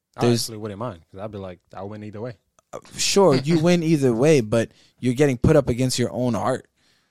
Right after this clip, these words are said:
Speaker 2: And it's the, it's the gr-, creative direction that you had versus the creative direction that somebody else had. It's a collab album. So many other artists are part of it,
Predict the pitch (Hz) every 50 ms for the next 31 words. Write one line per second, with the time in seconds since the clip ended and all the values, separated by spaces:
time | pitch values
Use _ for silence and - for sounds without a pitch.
0 | _ _ - 135 139 131 - 131 131 - - 131 123 - - 135 135 - - -
1 | 123 117 107 101 127 120 - _ - - 147 151 143 120 127 131 135 135 - 127
2 | 110 107 107 107 117 156 160 147 139 120 113 110 101 110 113 113 127 127 107 -
3 | 123 117 110 101 110 110 95 104 107 107 - - 110 107 - 113 104 104 104 110
4 | 117 117 - - 139 104 101 101 104 _ _ _ _ _ _ _ - 123 135 -
5 | - 120 - 131 117 117 135 156 175 160 127 131 117 117 117 107 110 110 113 -
6 | - - 160 175 180 175 160 147 98 127 127 127 117 - - 127 123 117 110 -
7 | 113 104 - - - 143 143 127 107 104 110 110 - _